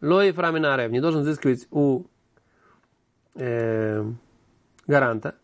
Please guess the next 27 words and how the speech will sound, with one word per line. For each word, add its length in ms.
Хена 320
я 180
Рабан 200
Шимон 160
бен 120
Гамлиэль 260
омер, 340
также 200
говорил 200
Рабан 160
Шимон 160
бен 80
Гамлиэль, 540
хаарев 760
лейша 640
бектубата, 500
человек, 220
который 220
гарантирует 680
женщине 420
по 340
выплате 440
ей 340
ктубы, 340
ее 200
брачного 320
договора. 320